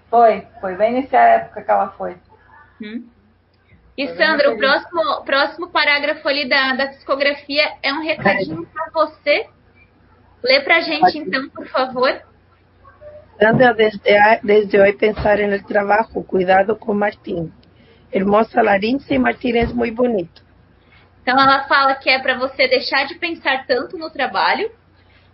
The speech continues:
Speaker 2: e cuidar do Martin e a linda Larissa. Martin está muito bonito. Larissa é a moça que tá, que aparece ali com a Gisela,
Speaker 3: É.
Speaker 2: né, Gi? Que
Speaker 1: É.
Speaker 2: ela tá na casa da Gisela.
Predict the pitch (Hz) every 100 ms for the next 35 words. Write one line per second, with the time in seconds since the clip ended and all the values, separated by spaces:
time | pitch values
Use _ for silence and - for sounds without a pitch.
0 | _ - 277 311 247 277 285 302 254 240
1 | 254 - - 370 - 285 277 277 330 359
2 | 370 370 269 - - 165 - _ _ -
3 | - _ 233 233 262 - 339 330 - 269
4 | 294 349 269 359 254 233 208 190 - _
5 | _ 247 254 277 339 381 339 311 294 349
6 | 349 - 294 285 339 311 269 262 - -
7 | 285 - 285 294 320 302 285 277 262 254
8 | 262 269 269 233 _ _ _ _ _ _
9 | - - 247 - 254 240 233 233 240 247
10 | 247 254 247 240 247 262 233 214 202 196